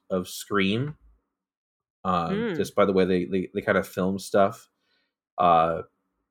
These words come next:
Speaker 1: but that's, I mean, they're copying Wes Craven, so it's, like, not, like,
Speaker 2: Interesting.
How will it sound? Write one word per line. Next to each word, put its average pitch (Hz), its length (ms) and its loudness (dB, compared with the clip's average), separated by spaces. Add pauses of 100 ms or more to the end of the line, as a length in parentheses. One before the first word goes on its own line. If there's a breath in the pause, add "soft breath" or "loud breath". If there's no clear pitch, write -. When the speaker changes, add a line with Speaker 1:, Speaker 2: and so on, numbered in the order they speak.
(320)
Speaker 1:
but 117 100 2
that's, 101 120 6
I 104 40 -10
mean, 95 300 -2
they're 92 100 -4
copying 92 420 0
Wes 87 200 -2
Craven, 87 420 -2
so 87 160 -6
it's, - 140 -8
like, 80 120 -8 (720)
not, 98 160 -8
like, 82 120 -6
Speaker 2:
Interesting. 123 520 -18